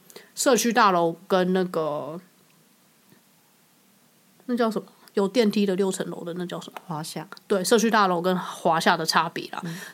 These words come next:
Speaker 1: 但你如果华夏在很好的地方，那它价钱还是会高，有点类似像这种概念。
Speaker 2: 嗯，嗯，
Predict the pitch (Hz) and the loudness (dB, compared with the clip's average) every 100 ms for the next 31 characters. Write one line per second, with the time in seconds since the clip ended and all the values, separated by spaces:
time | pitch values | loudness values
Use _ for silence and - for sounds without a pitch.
0 | - 247 196 202 226 180 175 196 190 180 | 2 4 6 6 4 4 4 4 4 0
1 | 165 156 156 180 170 170 175 170 170 156 | 0 -2 0 -2 -2 -2 -2 -2 -2 -4
2 | 151 143 - 165 - - 196 208 185 196 | -6 -8 -8 -8 -8 -2 2 2 4 2
3 | 202 180 175 156 165 - - 180 170 160 | 2 0 -2 -6 -6 -8 -6 -10 -8 -10